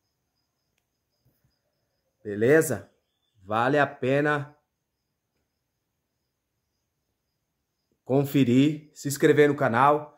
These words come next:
E vamos juntos, hein? Canal Construindo com a Natureza, dando dicas importantes aí pra você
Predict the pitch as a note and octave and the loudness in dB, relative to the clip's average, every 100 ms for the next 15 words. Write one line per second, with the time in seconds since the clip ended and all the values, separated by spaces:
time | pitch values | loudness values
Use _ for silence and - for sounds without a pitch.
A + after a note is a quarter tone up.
0 | _ _ _ _ - A#2+ B2 D3 G#3+ D#3 | _ _ _ _ -10 -4 0 2 2 0
1 | E3 D#3 - C#3+ D#3 D#3 C#3+ D3 D3 - | 0 0 -2 -2 -2 -2 0 0 -2 -2
2 | F3 F3 D#3 D#3 F3 E3+ E3 E3 D3+ C#3 | -2 -2 -4 -4 -4 -4 -6 -4 -4 -6
3 | A2 C3+ C#3+ G#2+ B2 D3+ B2+ D3 D3+ A2+ | -6 -8 -8 -10 -14 -10 -10 -8 -10 -10
4 | C#3 B2+ C3 C3+ C3 A#2 B2+ B2+ | -10 -8 -8 -6 -8 -8 -10 -10